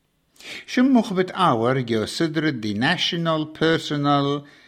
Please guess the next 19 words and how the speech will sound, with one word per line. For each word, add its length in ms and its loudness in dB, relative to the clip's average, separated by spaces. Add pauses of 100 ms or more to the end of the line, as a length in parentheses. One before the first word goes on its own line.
(200)
Insolvency 1200 0
Index. 720 -4 (520)
أهابت 600 2
آود 440 -2
مع 220 0
بدانوتا 600 -2
على 260 0
الخيلوخ 920 0 (260)
جو 140 2
شقلت 540 0
الدينا 640 0
بدعطيت. 720 -2 (560)
أب 220 0
من 440 2 (240)
برعدانة 760 2
زلهازة 840 -2 (260)
برقتلا. 580 -8 (1300)
وبدانة 600 2
زلهازة 760 0